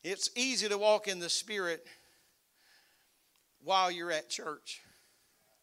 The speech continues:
because most of the time we're only in church a few hours a week. On average,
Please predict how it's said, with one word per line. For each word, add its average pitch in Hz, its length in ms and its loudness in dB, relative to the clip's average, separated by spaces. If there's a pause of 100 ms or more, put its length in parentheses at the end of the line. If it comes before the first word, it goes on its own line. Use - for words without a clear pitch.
(2250)
because 185 480 0
most 208 280 2
of 175 60 -10
the 180 80 -6
time 180 360 2
we're 185 160 -6
only 202 320 -2
in 165 100 -4
church 170 340 -4
a 151 40 -10
few 190 260 -6
hours 165 380 -4
a 147 80 -14
week. 156 320 -16 (2500)
On 175 200 -6 (220)
average, 170 520 -4